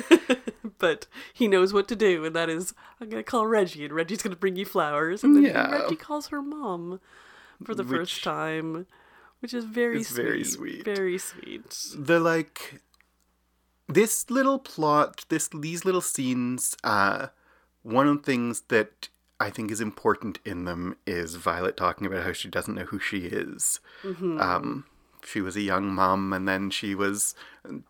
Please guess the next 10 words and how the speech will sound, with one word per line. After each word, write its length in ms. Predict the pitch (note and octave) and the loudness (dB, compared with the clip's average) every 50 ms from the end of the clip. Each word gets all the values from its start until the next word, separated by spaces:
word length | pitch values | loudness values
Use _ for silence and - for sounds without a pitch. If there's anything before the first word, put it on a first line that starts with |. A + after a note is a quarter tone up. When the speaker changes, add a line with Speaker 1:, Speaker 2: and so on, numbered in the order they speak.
| _ _ _ _ _ - | _ _ _ _ _ -4
Speaker 2:
feeling 300 | C3 A#2+ A2+ A2+ A2+ A2+ | -2 0 0 0 0 0
like 180 | A#2 A2 G#2+ - | 0 0 0 2
mom 280 | A#2 A2 A2 A#2 A#2 A#2 | 2 2 2 2 0 0
to 400 | - C3+ A#2+ A#2 A#2+ A#2+ D#3+ - - | 2 2 2 2 0 -2 -10 -16 -10
Reggie, 580 | - A#2 B2 A#2+ A#2+ A#2 - B2 B2 B2 B2 B2+ | 2 6 8 8 8 6 4 0 0 2 2 2
and 280 | A#2 A2 A2 A#2 - - - - - - _ - | 2 0 0 -4 -8 -12 -16 -20 -20 -10 _ 0
we've 180 | B2+ B2 - | 0 2 4
seen 360 | - - E3+ E3+ F3+ F3+ F3+ | 2 2 2 2 0 0 0
Violet, 520 | E3 D#3+ E3 D#3+ D#3+ D#3+ D#3+ D#3 C3+ - - | 2 2 4 4 6 6 6 4 4 4 4
like, 560 | A#2+ G#2+ G#2 G2+ - - - - - - | 6 6 6 4 2 -6 -16 -16 -18 -18